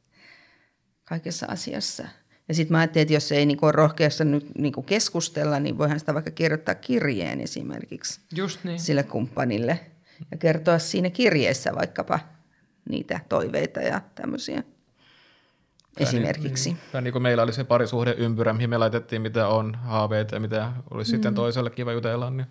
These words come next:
Speaker 1: Mm.
Speaker 3: ehkä se oli myös semmoinen, mikä avasi paljon niinku asioita.
Speaker 1: Mm.
Speaker 2: Ootteko te päivittänyt noita asioita nyt tässä välissä, että onko tullut lisää haaveita? Tai?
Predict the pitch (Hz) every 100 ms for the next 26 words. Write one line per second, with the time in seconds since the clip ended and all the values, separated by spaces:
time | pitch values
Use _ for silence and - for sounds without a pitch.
0 | - 214 190 190 202 _ _ - 120 110
1 | 135 139 123 120 113 117 110 104 113 110
2 | 101 - 101 101 113 120 120 123 117 -
3 | 110 117 123 131 _ _ _ _ _ 180
4 | 170 180 _ _ - - - 180 170 180
5 | 202 - 220 220 185 151 - 147 156 156
6 | 175 170 165 170 - - 160 175 - 175
7 | - 160 156 160 160 160 151 160 156 -
8 | - 160 160 185 190 175 156 156 143 170
9 | 156 - - 233 - 233 -